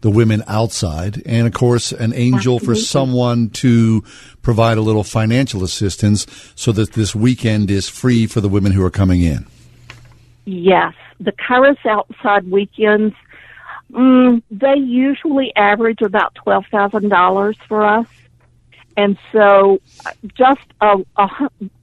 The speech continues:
Speaker 2: a one hundred and fifty dollar check is going to provide that weekend for one guest. And we try to have at least forty guests for each weekend.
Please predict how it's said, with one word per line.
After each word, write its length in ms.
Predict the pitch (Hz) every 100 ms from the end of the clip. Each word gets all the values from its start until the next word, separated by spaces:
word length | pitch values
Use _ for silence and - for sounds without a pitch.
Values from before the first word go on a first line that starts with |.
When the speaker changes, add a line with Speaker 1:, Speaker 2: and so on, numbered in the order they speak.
| _ 196
Speaker 2:
a 100 | 196
one 240 | 240 269
hundred 360 | 277 254 247 190
and 160 | 190
fifty 300 | 233 240 254
dollar 380 | 220 196 196 190 - -
check 320 | 185 139 92 _ _ _ _ _ 196
is 120 | 180
going 340 | - 202 190 -
to 100 | -
provide 760 | 214 185 208 196 196 190 180
that 220 | 185 190 -
weekend 760 | 190 196 196 - 180 208 214 -
for 120 | 190
one 520 | 185 175 185 185 190
guest. 360 | 185 180 - - _ _ _ - - -
And 140 | 208 196
we 100 | 208
try 320 | - 226 233
to 80 | 240
have 260 | 220 196
at 140 | 190 196
least 220 | 196 - _
forty 360 | 220 208 208 185
guests 420 | 202 196 185 - _ _ _ _ _ - -
for 140 | 185
each 220 | 165 - -
weekend. 540 | 208 214 - - 170